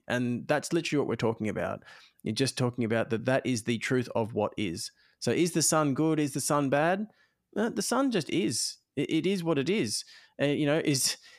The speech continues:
you know, am, am I good? Am I bad? Like, no, I'm just, I just, I just am, you know, I am what I am. That, that's literally what it is. It's, it's literally that. It's really, really simple to connect with. And when we just slow down and, and allow ourselves to just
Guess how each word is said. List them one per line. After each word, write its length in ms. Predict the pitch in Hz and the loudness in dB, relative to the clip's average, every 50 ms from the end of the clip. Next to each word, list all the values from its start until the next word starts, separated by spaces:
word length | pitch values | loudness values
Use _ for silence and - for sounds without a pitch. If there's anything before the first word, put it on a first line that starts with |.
| - - | -10 -4
you 140 | - 147 147 | 0 0 2
know, 60 | 139 | 2
am, 260 | - - 139 139 131 - | 2 0 0 -2 -2 0
am 120 | 135 135 139 | 0 2 4
I 140 | 156 180 180 | 4 4 4
good? 180 | 165 175 180 | 4 4 4
Am 100 | 175 170 | 4 4
I 100 | 170 170 | 4 4
bad? 260 | 156 170 180 226 294 285 | 4 4 4 4 2 2
Like, 160 | 202 180 - | 0 0 2
no, 240 | 165 185 214 233 - | 2 2 2 2 2
I'm 140 | - 185 170 | 2 0 0
just, 260 | 170 180 175 - - - | 0 -2 -4 -2 -2 0
I 80 | 147 | 0
just, 220 | 147 165 170 165 - _ - | 2 2 0 -2 -4 _ 0
I 80 | 143 147 | 0 2
just 200 | 156 190 185 - | 2 2 2 2
am, 400 | - 147 165 139 107 98 117 - - | 2 2 4 2 0 0 -4 -6 -6
you 120 | - 123 131 | -2 -2 0
know, 160 | 139 139 - - - | 0 -2 -4 -4 0
I 60 | 131 | 2
am 100 | 147 165 | 2 4
what 100 | 160 156 | 4 4
I 100 | 147 147 | 4 4
am. 240 | 147 147 123 110 104 | 4 4 2 2 2
That, 160 | - 131 135 | 0 0 2
that's 180 | - 143 135 - - | 0 0 -2 -2 -2
literally 280 | 147 160 - - 185 165 | -2 -2 0 0 0 2
what 140 | 156 147 127 | 2 2 2
it 60 | 113 | 2
is. 160 | 147 120 82 | 0 0 0
It's, 180 | 131 123 - - | 0 -2 -2 -4
it's 240 | - 120 - - | -4 -4 -4 -2
literally 380 | 127 143 185 185 - - 160 127 | 0 0 0 0 0 0 0 2
that. 180 | 131 139 120 95 | 2 2 2 0
It's 160 | 110 - - | -2 -2 -2
really, 360 | 110 120 147 170 180 160 139 | -2 0 2 2 2 2 2
really 260 | 127 135 135 123 113 | 2 2 2 2 0
simple 500 | 110 - - 127 131 131 - 107 107 101 - | 0 0 0 0 0 0 0 -2 -2 -2 -4
to 140 | - - 110 | -4 -6 -6
connect 320 | - - 110 117 131 - - | -4 -2 -2 -2 -2 0 -2
with. 140 | 110 104 | -2 -2
And 100 | 113 107 | 0 0
when 120 | 113 120 117 | 0 0 0
we 80 | 120 | 0
just 360 | 120 123 139 135 139 127 - - - - - - - _ _ _ | 0 2 2 2 0 0 -4 -10 -20 -20 -20 -20 -20 _ _ _
slow 420 | - - - - 139 147 147 139 135 | -2 -2 0 2 4 4 4 6 6
down 580 | 123 127 135 135 131 123 120 113 113 113 113 - - | 4 4 4 4 4 4 2 2 0 -2 -4 -4 -2
and, 220 | 117 113 110 107 - | -2 0 0 0 0
and 120 | 113 113 113 | 0 0 0
allow 340 | 113 110 117 117 120 120 | 0 0 2 2 2 2
ourselves 280 | 120 113 - 120 113 - | 2 2 0 0 0 -2
to 60 | - 117 | -2 -4
just 160 | 117 110 | -6 -6